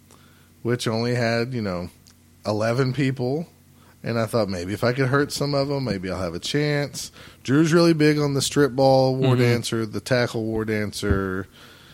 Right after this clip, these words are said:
Speaker 1: Um,
Speaker 2: So what you're saying is he knows how to play and m-,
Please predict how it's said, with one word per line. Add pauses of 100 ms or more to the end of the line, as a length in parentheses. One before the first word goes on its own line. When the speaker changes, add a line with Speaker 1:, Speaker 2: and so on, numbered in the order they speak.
(240)
Speaker 1:
Um,
Speaker 2:
So
what
you're
saying
is
he
knows
how
to
play
and (320)
m-,